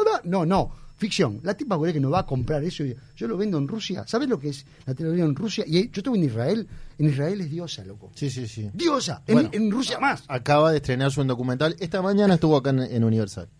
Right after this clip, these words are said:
Speaker 1: ¿Ella?
Speaker 2: Sí, hablando en, en de ta-, en de taquito.
Speaker 1: Ah, por teléfono, sí, bueno.
Speaker 2: Sí, sí, sí.
Speaker 1: Es preciosa, es divina
Speaker 2: Bueno, pero
Speaker 1: persona.
Speaker 2: estuvo entrevistada
Speaker 1: Está
Speaker 2: hoy.
Speaker 1: bien, está bien, no.
Speaker 2: A propósito del lanzamiento de su documental, que muestra lo,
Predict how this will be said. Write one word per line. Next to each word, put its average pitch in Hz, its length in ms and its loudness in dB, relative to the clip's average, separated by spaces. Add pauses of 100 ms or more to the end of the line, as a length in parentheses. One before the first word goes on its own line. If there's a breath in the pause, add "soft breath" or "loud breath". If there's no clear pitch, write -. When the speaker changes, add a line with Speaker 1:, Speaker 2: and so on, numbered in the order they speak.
Speaker 1:
¿Ella? 214 260 -2 (240 soft breath)
Speaker 2:
Sí, 139 320 -4 (300)
hablando 123 380 0
en, 117 120 0
en 113 200 -2
de 110 100 -2
ta-, 117 180 -4
en 107 380 -4
de 104 100 -6
taquito. 101 460 -4 (640)
Speaker 1:
Ah, 143 160 -8
por - 100 -16
teléfono, 165 400 -4
sí, 254 140 -6
bueno. 190 260 -2
Speaker 2:
Sí, 165 60 -8
sí, 175 160 0
sí. 185 120 -2
Speaker 1:
Es 180 60 -2
preciosa, 226 540 2
es 135 80 -2
divina 214 220 2
Speaker 2:
Bueno, 240 120 8
pero - 40 2 (120)
Speaker 1:
persona. - 40 2
Speaker 2:
estuvo 170 140 6
entrevistada 160 440 2
Speaker 1:
Está 190 120 4
Speaker 2:
hoy. 269 60 4
Speaker 1:
bien, 233 120 2
está 214 120 -4
bien, 320 140 -2
no. 254 280 2
Speaker 2:
A 160 140 2
propósito 190 640 0
del 180 80 0
lanzamiento 139 400 0
de 147 40 -2
su 160 100 0
documental, 165 500 0 (180)
que 131 160 2
muestra 160 440 2
lo, 175 340 6